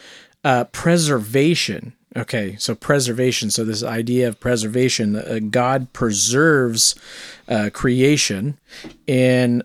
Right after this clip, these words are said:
um, I wanted to take a look at Colossians, and this is Colossians chapter one, and this is in verses sixteen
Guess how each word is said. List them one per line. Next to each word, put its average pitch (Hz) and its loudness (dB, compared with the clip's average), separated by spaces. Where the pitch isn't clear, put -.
um, 107 -2
I 123 -4
wanted 127 0
to - -10
take 131 0
a 120 0
look 123 0
at 117 -4
Colossians, 135 -2
and 113 0
this 131 2
is 120 0
Colossians 131 -2
chapter 151 0
one, 113 0
and 113 0
this - 0
is 110 -2
in 113 -2
verses 110 0
sixteen 135 0